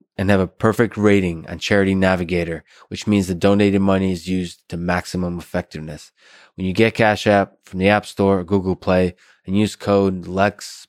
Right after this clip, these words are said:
podcast, you'll get ten dollars, and Cash App will also donate ten dollars to First, which again is an organization that I've personally seen inspire girls and boys to dream of engineering a better world.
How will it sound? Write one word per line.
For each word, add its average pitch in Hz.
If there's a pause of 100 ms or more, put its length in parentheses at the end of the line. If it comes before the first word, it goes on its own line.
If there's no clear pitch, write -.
(100)
podcast, 98 (340)
you'll 98
get 107
ten 101
dollars, 98
and 90
Cash 107
App 98 (240)
will -
also 110
donate 98
ten 92
dollars 92
to 92
First, - (260)
which -
again 101 (300)
is 92
an 98
organization 95
that 90
I've -
personally 104
seen 90 (260)
inspire 90
girls 92
and 87
boys 90
to 82
dream 95 (260)
of 87
engineering 87
a 85
better 90
world. 80